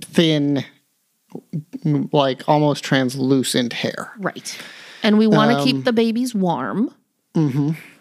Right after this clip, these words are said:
Speaker 2: So, outfits.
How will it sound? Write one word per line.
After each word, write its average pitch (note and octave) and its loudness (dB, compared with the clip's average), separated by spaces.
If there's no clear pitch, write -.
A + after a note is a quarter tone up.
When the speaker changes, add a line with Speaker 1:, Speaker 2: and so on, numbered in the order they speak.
Speaker 2:
So, E3+ 4
outfits. - -6